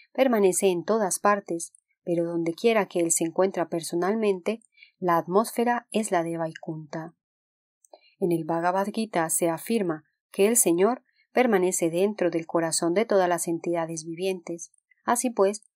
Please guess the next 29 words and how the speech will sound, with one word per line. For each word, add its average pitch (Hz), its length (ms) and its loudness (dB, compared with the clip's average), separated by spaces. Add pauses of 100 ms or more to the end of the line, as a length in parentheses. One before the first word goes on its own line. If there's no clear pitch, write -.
(120)
el 254 140 0
Señor 175 340 0
permanece 202 580 0
dentro 190 380 0
del 170 160 -6
corazón 208 480 0
de 170 120 -2
muchas 180 440 -4
entidades 170 600 -4
vivientes 220 640 -4 (280)
de 170 140 0
bajo 165 280 -2
nacimiento, 185 760 -2 (440)
pero 254 240 6
eso 196 280 4
no 185 240 2
significa 180 720 -6 (260)
que 185 280 2
Él 220 100 2
es 165 120 0
de 165 100 -4
bajo 160 240 -6
mas-, 160 320 -8
nacimiento. 165 840 -8 (1000)
Cualquier 170 380 -2
lugar 185 400 0
donde 175 340 0
Él 220 80 -2
permanece 196 680 0